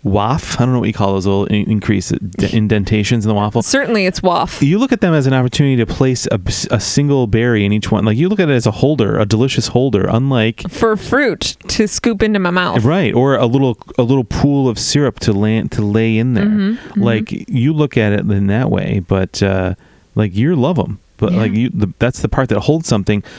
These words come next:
Speaker 1: not the outside part of the holding of the Pop-Tart that's undelicious. You make the handle delicious.
Speaker 2: Thank you. Thank you. I've been waiting a long time for that acknowledgement.
Speaker 1: <laughs> I know.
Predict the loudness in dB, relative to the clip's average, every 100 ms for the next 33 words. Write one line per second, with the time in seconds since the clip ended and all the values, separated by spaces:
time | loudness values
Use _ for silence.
0 | -20 -6 -2 0 0 0 0 0 0 -2
1 | 0 0 0 -2 0 0 0 0 0 -2
2 | 0 -2 0 -2 0 0 0 0 -2 -2
3 | 0 0 0 0 -2 -4 -14 -20 -20 -12
4 | -4 -2 0 0 -2 0 -2 0 -4 -2
5 | -2 0 0 0 -4 -6 -2 0 0 0
6 | -4 -4 -10 -4 -2 0 0 -2 -2 -6
7 | -12 -20 -20 -18 -4 -2 0 -2 -2 -6
8 | -12 -20 -20 -18 -18 -18 -20 -20 _ _
9 | _ _ -20 _ _ _ _ -6 -2 0
10 | 0 0 0 2 0 0 0 0 -2 -2
11 | -2 -2 -2 -2 -2 0 -2 0 -2 0
12 | -2 0 -2 0 -4 0 -2 0 -4 -2
13 | -4 -4 -4 -4 -2